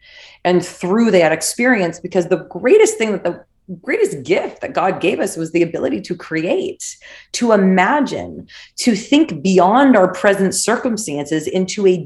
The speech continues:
different reality. I mean, everything that you see that's not made by Mother Nature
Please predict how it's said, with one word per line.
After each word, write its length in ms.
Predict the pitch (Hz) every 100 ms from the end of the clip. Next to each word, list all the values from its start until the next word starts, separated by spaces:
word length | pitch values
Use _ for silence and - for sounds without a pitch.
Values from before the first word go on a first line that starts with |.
| 127
different 560 | - 254 - 214 190 147
reality. 600 | 175 175 262 254 139 -
I 20 |
mean, 240 | 180 190 -
everything 840 | 226 233 277 247 - 220 220 220 - _ _ _
that 220 | - 190 196
you 80 |
see 380 | 175 - 285 233
that's 240 | 170 160 180
not 220 | 160 165
made 220 | 156 156
by 140 | 156
Mother 260 | 151 151 147
Nature 720 | 156 240 277 185 156 156 -